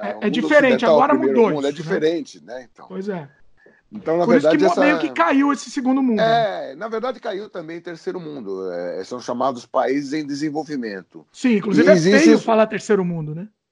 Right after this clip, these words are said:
Speaker 2: É.
Speaker 1: É pejorativo.
Speaker 2: Inclusive, é, é, aí acaba virando uma salada pra gente velha que nem eu. É, <laughs> porque eu cresci na minha juventude ouvindo falar em pri-, em primeiro mundo,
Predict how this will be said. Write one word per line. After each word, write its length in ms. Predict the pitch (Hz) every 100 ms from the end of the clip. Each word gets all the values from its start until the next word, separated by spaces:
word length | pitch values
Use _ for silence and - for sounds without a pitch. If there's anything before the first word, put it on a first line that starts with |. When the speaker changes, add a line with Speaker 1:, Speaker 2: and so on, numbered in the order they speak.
| -
Speaker 2:
É. 160 | 110 117
Speaker 1:
É 80 | 92
pejorativo. 480 | - 214 202 - 214
Speaker 2:
Inclusive, 760 | 226 202 202 220 185 135 113 170
é, 420 | 170 110 90 78 -
é, 760 | 101 101 101 101 101 98 95 98 98
aí 360 | 92 98 110 -
acaba 360 | 120 123 123
virando 280 | 131 139 139
uma 140 | 143
salada 480 | 147 147 127 120 87
pra 140 | 87 87
gente 240 | 95 92
velha 260 | 82 95 98
que 100 | 104
nem 140 | 107
eu. 160 | 98 78 _ _ _ _
É, 420 | - 101 104 98 95 - -
<laughs> 200 | - 110 -
porque 480 | 110 - 135 123 - - -
eu 160 | - 135
cresci 460 | 160 151 - 160
na 80 | 175
minha 160 | 170 165
juventude 580 | 147 151 147 160 170 190
ouvindo 260 | 165 185
falar 440 | 185 180 160 143 143
em 100 | 113
pri-, 320 | 117 123 117
em 180 | 107 107
primeiro 380 | 120 120 131 131
mundo, 580 | 127 147 185 196 214